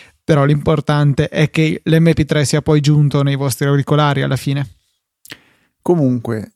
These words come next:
Speaker 2: eh, ritornando alla mail, Claudio ci ha scritto settimana prossima perché lo capirete adesso quando vi leggo la mail. Dice: "Non so se avete già registrato questa settimana oppure no, ma voglio comunque farvi gli auguri prima del classico venerdì.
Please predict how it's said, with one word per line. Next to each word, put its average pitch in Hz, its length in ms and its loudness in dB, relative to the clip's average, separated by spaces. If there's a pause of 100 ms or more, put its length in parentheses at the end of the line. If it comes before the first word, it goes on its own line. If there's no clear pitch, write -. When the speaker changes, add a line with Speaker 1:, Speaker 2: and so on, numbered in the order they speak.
Speaker 2:
eh, 131 420 -2
ritornando 151 480 2
alla 135 140 2
mail, 120 500 0
Claudio 165 260 0
ci 160 100 -4
ha 131 40 -2
scritto 127 260 -6
settimana 135 360 -2
prossima 127 440 -2
perché 123 560 -4
lo 139 120 2
capirete 131 640 2
adesso 120 420 -2
quando 113 220 -4
vi 110 100 -2
leggo 113 240 -4
la 113 100 -2
mail. 113 320 -6
Dice: 117 380 -2 (640)
"Non 135 140 2
so 214 100 0
se 196 100 0
avete 143 200 0
già 127 140 2
registrato 123 520 -2
questa - 280 -8
settimana 127 540 -2
oppure 123 320 0
no, 113 220 -4
ma 135 100 0
voglio 135 320 0
comunque 160 640 0
farvi 127 280 -2
gli 123 60 0
auguri 123 360 0
prima 127 240 -2
del 113 220 -4
classico 120 800 -4
venerdì. 110 540 -4